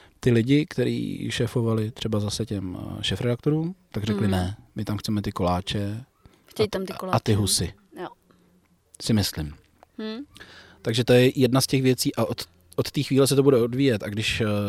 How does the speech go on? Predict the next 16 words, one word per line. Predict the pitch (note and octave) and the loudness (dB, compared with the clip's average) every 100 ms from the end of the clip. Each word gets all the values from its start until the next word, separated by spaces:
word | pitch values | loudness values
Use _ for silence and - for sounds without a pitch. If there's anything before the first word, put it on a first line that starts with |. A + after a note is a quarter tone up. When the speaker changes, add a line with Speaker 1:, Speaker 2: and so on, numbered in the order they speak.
| G2 | -2
Speaker 1:
to | A2+ | 0
zestručním, | A2 - C#3+ - G2+ F#2 - - - - | 0 0 -2 0 -2 -2 -8 -20 -14 -4
tak | G#2+ | 2
já | G#2 | 4
bych | G2 G2+ | 2 0
chtěl, | - F#2+ | -2 -2
aby | F#2+ | -2
ten | G2+ G2+ | -4 -4
časopis | - - - G2+ F#2+ - - | -4 -4 -2 -2 -2 -4 -4
byl | G#2+ G#2 | -2 -2
výběr | G#2 G#2 G#2 G2+ G#2 | 0 -2 2 2 2
toho | G#2 | 0
nejlepšího, | A2+ G2+ F2 - E2 E2 D#2 E2+ - - | 0 0 -2 -4 -8 -8 -10 -14 -12 -6
ale | F#2+ F2+ | -4 -4
ten | - G#2 - | -6 -8 -8
obsah, | A#2 - F#2 - - | -6 -2 -2 -4 -12